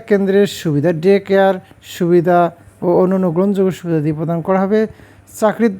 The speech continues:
ধরন সেবাকর্মী। আবেদন পদ্ধতি: আগ্রহী প্রার্থীগণ আগামী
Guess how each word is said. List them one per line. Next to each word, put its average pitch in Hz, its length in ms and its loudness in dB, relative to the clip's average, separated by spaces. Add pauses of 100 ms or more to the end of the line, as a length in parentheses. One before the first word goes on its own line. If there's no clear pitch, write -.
ধরন 220 240 4 (680)
সেবাকর্মী। 185 760 0 (460)
আবেদন 190 320 2 (100)
পদ্ধতি: 160 480 0 (540)
আগ্রহী 180 380 0
প্রার্থীগণ 226 580 2 (540)
আগামী 190 360 0